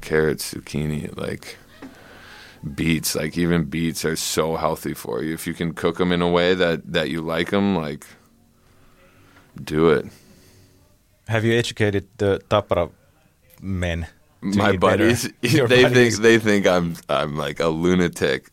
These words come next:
Speaker 1: because I come to the rink every day with this huge smoothie that's, like, my snack while I'm at the rink, and it's, like, it looks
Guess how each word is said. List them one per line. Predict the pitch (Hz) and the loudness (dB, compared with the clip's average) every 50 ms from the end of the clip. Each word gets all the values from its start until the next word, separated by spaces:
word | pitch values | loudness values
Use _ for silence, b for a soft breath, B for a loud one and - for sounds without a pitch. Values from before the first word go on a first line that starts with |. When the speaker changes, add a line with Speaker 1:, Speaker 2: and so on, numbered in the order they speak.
| _ | _
Speaker 1:
because | 85 87 80 - - 90 82 92 | -12 -10 -4 -2 -2 0 2 2
I | 82 78 | 0 0
come | 76 - 95 92 92 | -2 -2 -2 0 0
to | 90 87 | 0 2
the | 82 85 | 2 2
rink | 85 87 87 90 85 - | 2 2 2 2 2 0
every | 87 85 85 85 | 0 2 2 0
day | 78 87 82 85 | 2 2 2 2
with | 82 82 82 | 2 0 -2
this | - 80 78 - | -4 -4 -4 -6
huge | - - - 92 92 95 95 87 - | -6 -6 -2 0 2 2 2 0 -2
smoothie | - - - - 82 80 82 82 82 85 98 101 104 104 | -4 -6 -6 -6 -4 -2 -2 -2 -2 0 0 0 0 0
that's, | 90 82 78 - - | 0 -2 -2 -2 -4
like, | 78 78 73 | -4 -4 -4
my | 71 69 69 69 | -6 -10 -10 -10
snack | - - - 82 76 71 71 73 82 101 - - - b b b b b b b b | -10 -10 -10 -10 -8 -8 -6 -6 -6 -6 -8 -12 -18 b b b b b b b b
while | - 82 78 | -2 -2 -2
I'm | 78 80 80 | -2 -2 -2
at | 80 82 71 | -4 -4 -4
the | - 71 | -6 -8
rink, | 69 67 73 76 80 82 80 | -8 -6 -6 -6 -6 -6 -6
and | 80 78 73 | -6 -6 -6
it's, | 73 - 78 | -8 -6 -4
like, | 78 76 71 - - | -4 -4 -6 -4 -4
it | 87 78 | -4 -2
looks | 85 95 92 80 - | 0 0 -2 -2 -4